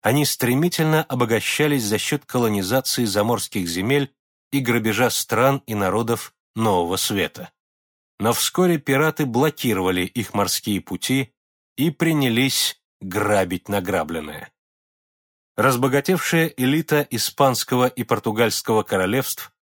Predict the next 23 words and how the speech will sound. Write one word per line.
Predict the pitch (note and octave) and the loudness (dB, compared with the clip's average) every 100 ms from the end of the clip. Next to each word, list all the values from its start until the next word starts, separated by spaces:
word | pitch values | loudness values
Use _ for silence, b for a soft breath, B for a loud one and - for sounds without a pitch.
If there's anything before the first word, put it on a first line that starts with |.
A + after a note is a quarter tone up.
| _ _ - | _ _ -8
быстро | G#2+ E3+ - D#3 D#3 - | 0 0 2 2 2 0
деградировала | A2+ A#2+ A#2+ A2+ A2 C3 B2 A#2+ A2+ | -4 0 2 2 2 0 2 2 2
нравственно | G2+ G#2 B2 - A2+ A2+ A2+ A#2 | 2 2 0 -2 -4 0 0 -2
и | A2 | -4
интеллектуально. | G2+ F#2 G#2 F#2 - G2 E2 D#2 D2 C2+ _ _ _ _ _ - | -4 -2 -4 -6 -4 -2 -2 -4 -10 -16 _ _ _ _ _ -8
Самые | - D#3 D#3 D3+ | 0 2 2 2
отважные | - B2+ A#2 B2+ D#3+ - G2+ G2+ G2+ | 0 -4 0 2 4 4 0 0 -2
и | A#2+ | -4
предприимчивые | - A#2+ - B2 B2+ - A#2 A2+ A2 A#2+ | -2 -4 -2 -2 0 0 0 0 0 -4
искатели | - C3+ B2 A2+ | -4 -2 -2 -2
приключений | G#2 G2+ - G2+ - D3 C#3 B2+ _ _ _ _ | -4 -4 -4 -4 -2 0 0 -2 _ _ _ _
сложили | - A3 A2+ C#3+ E3+ | -2 2 2 2 0
в | C#3+ | 0
походах | - G#2+ - D3 C3+ | 0 0 0 0 0
свои | - G#2+ B2+ | 0 0 0
буйные | A2 A2+ G#2 G2+ G#2+ | 0 0 0 0 -2
головы, | G2 G2 E2 D#2 D2 - _ _ _ _ _ | -2 -2 -2 -2 -6 -12 _ _ _ _ _
а | G#2+ | -2
на | A2+ | 0
передний | A2 A2 G#2+ F#2 F2 | 0 0 0 -2 -4
план | - A#2+ C3+ B2 - | 0 2 2 -2 -8
выдвинулись | F#2+ C3+ B2 A#2+ A2 G#2+ - - | -2 0 2 0 0 0 -2 -2
ловкачи, | A#2 A#2 - - E2+ - C3 C3+ | 0 0 0 -6 -4 -2 -2 -2